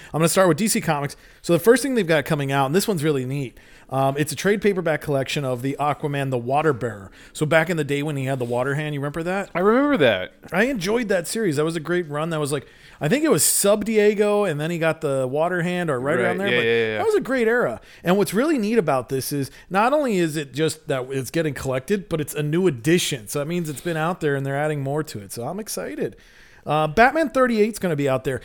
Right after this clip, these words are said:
Speaker 1: Now, in the speculation market, this is gonna be a big issue. I think it's already, like,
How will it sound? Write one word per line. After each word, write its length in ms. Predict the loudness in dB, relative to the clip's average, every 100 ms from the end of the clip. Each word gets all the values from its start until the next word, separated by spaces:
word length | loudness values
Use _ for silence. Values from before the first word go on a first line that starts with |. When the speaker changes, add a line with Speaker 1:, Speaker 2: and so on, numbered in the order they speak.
| -12 -4
Speaker 1:
Now, 200 | 0 2
in 80 | 0
the 160 | -2
speculation 760 | -2 0 0 2 2 2 0 -2
market, 420 | -2 0 -2 -2
this 160 | -4
is 80 | -4
gonna 180 | -2 -2
be 120 | 0
a 80 | -2
big 180 | -2 -2
issue. 300 | -2 -2 -2
I 100 | -4
think 180 | -6 -6
it's 140 | -4
already, 400 | -2 -2 -2 -2
like, 300 | -2 -4 -8